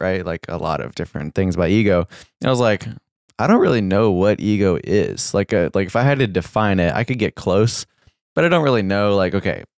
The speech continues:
that's ego, that's not. This is a good use of ego. This is, wait, is there a good use of ego? Is it only bad? Is it, like, you know, something that's good or something that's good if we use it for good, bad if we use it for bad? Like, how does all of this work?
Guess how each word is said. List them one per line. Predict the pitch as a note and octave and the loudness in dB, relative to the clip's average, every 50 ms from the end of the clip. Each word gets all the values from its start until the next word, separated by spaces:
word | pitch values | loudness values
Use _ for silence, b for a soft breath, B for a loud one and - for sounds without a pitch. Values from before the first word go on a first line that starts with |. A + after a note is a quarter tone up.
| _ _ _ _ - | _ _ _ _ -2
that's | G#2 G#2 G2 F2 - | 0 0 0 0 -2
ego, | F#2+ F#2 E2+ E2+ F2+ E2+ E2+ E2 D#2 D#2+ _ _ _ _ _ | -2 -2 0 0 0 0 0 0 -2 -6 _ _ _ _ _
that's | - F#2 F#2 F2 - - | -4 -4 -4 -4 -4 -6
not. | F#2+ F#2 F2 F2 E2 D#2 - _ _ _ _ _ _ - | -4 -2 -2 -2 -2 -4 -6 _ _ _ _ _ _ -2
This | G2+ G2 F2+ | -2 -2 -2
is | F2 E2 | -2 -4
a | F2+ | -4
good | - B2 A#2+ A2+ G#2 G2 | 0 0 2 2 2 0
use | G#2 G#2 G2 - | 0 0 0 0
of | G2+ F#2+ | 0 0
ego. | G2+ G2 G2 G2 G2 F#2+ | 2 2 4 4 4 4
This | F#2 G2 G2 - | 2 2 0 0
is, | - - | -2 0
wait, | F#2 G2+ F#2 - | 0 -2 -2 0
is | - G2+ G#2+ A2 | -2 -2 0 0
there | C3+ C#3 | 0 0
a | C3+ | 0
good | C#3 D3 D3 | -2 -2 -4
use | D3+ D3 - - | -4 -4 -6 -4
of | D3 D3+ | -2 0
ego? | D#3 D#3+ E3 E3 D#3+ | 0 2 4 4 4
Is | C#3 G2+ E2 | 4 4 2
it | - - | 0 0
only | A2+ A#2 A2 G#2 G2 | 0 0 2 0 2
bad? | F2+ G2+ G2 G2 G2 G2 F#2+ | 2 2 2 2 2 2 2
Is | F#2 E2+ D#2+ | 2 0 0
it, | E2+ - - - - | -2 -4 -4 -6 -6
like, | - E2+ E2 - - | -4 -4 -4 -6 -6
you | F#2+ | -6
know, | E2 F2 E2+ E2 D#2+ F#2+ G2+ - | -4 -2 -2 -4 -6 -8 -10 -8
something | - G2 F2 F2+ F#2 | -6 -4 -4 -4 -4
that's | F2 E2 E2 - | -4 -4 -4 -2
good | - G#2 G2+ G2 F#2 F2+ - - _ - - - - _ _ | 0 2 2 2 2 -2 -6 -14 _ -20 -18 -18 -20 _ _
or | - F#2+ F2 | -2 0 0
something | - A2+ G#2 G2+ F#2+ F#2 | 0 0 2 2 2 2
that's | F#2 F2 E2+ - - | 2 0 0 -2 -6
good | A2+ G#2+ A#2 A#2 A2 | -4 0 2 2 2
if | G2+ - | 2 0
we | G#2 G2 | 0 0
use | G2+ A2+ A#2 G#2 | 2 2 2 2
it | A2 - | 0 0
for | - G#2+ | -2 -2
good, | F#2 G#2 G#2 G#2 G2+ F#2 | 0 2 2 2 2 2
bad | E2 F#2 F#2 F#2 | 0 0 0 0
if | F#2 - | 0 -2
we | G2 | -2
use | F#2+ F2+ | -2 0
it | F2+ F2+ | -2 -2
for | - - | -2 -2
bad? | E2 F#2 F#2 F#2 F#2 F2 | 0 2 2 2 2 2
Like, | F#2 F2+ - B B B B B B B | 0 0 -2 B B B B B B B
how | - F#2+ G#2+ | -2 0 0
does | G#2 G2 F#2 | 2 2 2
all | G#2+ G2 F#2 | 2 2 2
of | E2 | 0
this | D#2 D#2+ - | 0 -2 0
work? | B2+ C3 C3 A#2+ - | 0 2 2 0 -2